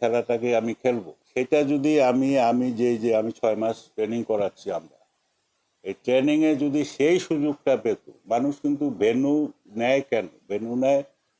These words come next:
অ্যাডভান্টেজ নেওয়ার জন্য, তার দেশের যে, আমার দেশের এনভায়রনমেন্টে আমার খেলোয়াড়রা এখানে সব কিছু, আহ, অ্যাডজাস্ট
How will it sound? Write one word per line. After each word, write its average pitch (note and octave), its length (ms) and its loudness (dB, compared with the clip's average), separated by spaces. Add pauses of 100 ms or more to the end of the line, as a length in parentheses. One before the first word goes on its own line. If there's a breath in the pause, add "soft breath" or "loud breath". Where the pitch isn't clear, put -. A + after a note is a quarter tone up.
(160)
অ্যাডভান্টেজ C3+ 720 2
নেওয়ার D3 280 2
জন্য, D3 440 2
তার B2 240 0
দেশের B2+ 460 0
যে, B2+ 180 2
আমার A#2 280 0
দেশের A#2+ 320 2
এনভায়রনমেন্টে C#3 680 2
আমার C#3 340 2
খেলোয়াড়রা C#3+ 560 2
এখানে B2 480 0 (840)
সব B2 120 0
কিছু, A#2+ 520 -2
আহ, G2 280 0
অ্যাডজাস্ট B2+ 500 -2